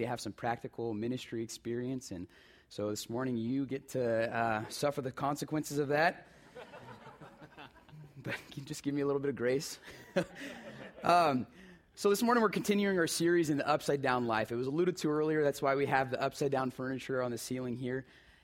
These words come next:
It's all to get us thinking about how we can passionately pursue Jesus and how that can happen in a way that, um, is contrary to popular belief, contrary to the way that the world views things.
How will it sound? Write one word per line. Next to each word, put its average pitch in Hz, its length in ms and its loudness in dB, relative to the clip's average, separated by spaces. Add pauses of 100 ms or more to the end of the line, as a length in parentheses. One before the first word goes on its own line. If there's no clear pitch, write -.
It's - 160 -8
all 185 240 6
to 180 100 0
get 156 200 2
us - 180 0
thinking 180 320 2
about 139 180 0
how 156 180 4
we 156 100 2
can 127 240 -2
passionately 165 680 2
pursue 139 460 -4
Jesus 107 640 -6 (540)
and - 120 -4
how 170 100 4
that 165 160 2
can 156 80 -4
happen 160 320 2
in 151 140 2
a 135 60 0
way 139 340 2
that, 123 260 2 (720)
um, 110 360 -2 (360)
is 143 140 -4
contrary 180 680 2
to 156 140 -4
popular 135 480 -2
belief, 95 500 -10 (240)
contrary 170 540 2
to 165 140 -2
the 143 60 0
way 135 220 0
that 131 80 0
the 123 80 -4
world 110 400 -4
views 101 260 -12
things. 90 360 -14